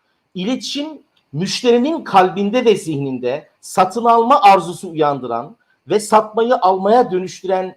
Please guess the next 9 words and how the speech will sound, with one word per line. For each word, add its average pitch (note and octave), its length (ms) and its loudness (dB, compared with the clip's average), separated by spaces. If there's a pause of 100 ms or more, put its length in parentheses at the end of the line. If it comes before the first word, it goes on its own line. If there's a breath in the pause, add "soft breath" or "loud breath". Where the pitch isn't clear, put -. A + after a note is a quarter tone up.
üstün G3+ 640 -4
bir D3 100 -6
yetenektir. G#2+ 840 -12
Konuşmaya C#3 520 -2
çalıştığımız B2+ 640 -8
anlamda. E2 500 -14 (400 soft breath)
Şimdi C#4 320 -4
satışta G#3 500 0
iletişim, A3 520 -2